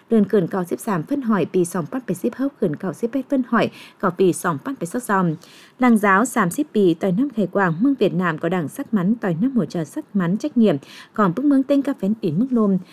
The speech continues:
sóp tầm tỏi năm cờ đẩy lang đì, xung hao có nhàn đẩy bức khủ khỏng khát, ha và có đảng tỏi năm sổ ban.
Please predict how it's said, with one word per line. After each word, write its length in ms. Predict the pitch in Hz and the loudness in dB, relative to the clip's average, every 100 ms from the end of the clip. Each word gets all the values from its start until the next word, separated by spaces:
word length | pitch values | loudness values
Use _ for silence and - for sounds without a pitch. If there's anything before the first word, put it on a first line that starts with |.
| - - | -20 -8
sóp 220 | - 294 | -4 -2
tầm 260 | 240 196 170 | 0 0 0
tỏi 260 | 190 175 170 | -2 -2 -2
năm 160 | 277 | -2
cờ 140 | 285 202 | -2 -4
đẩy 200 | 190 - | -2 -2
lang 180 | 269 277 | -4 -2
đì, 220 | 208 185 151 - - | 2 2 0 -8 -6
xung 140 | 285 254 | -2 0
hao 180 | 285 | 0
có 100 | 269 | 0
nhàn 260 | 185 190 160 185 | 0 0 -2 -2
đẩy 200 | 170 - | -4 -2
bức 100 | 269 277 | -6 -4
khủ 120 | 190 160 - - 196 | -2 -2 -6 -12 -8
khỏng 220 | 208 165 | -6 -6
khát, 260 | - 285 - - - | -4 -6 -6 -12 -10
ha 160 | - 254 | -4 -4
và 300 | 220 202 185 | -4 -6 -4
có 140 | 175 | -4
đảng 200 | 180 170 - | -4 -6 -4
tỏi 180 | 180 143 | -4 -4
năm 160 | 220 269 | -4 -4
sổ 200 | - 160 - | -4 -4 -2
ban. 320 | 240 240 | -2 -2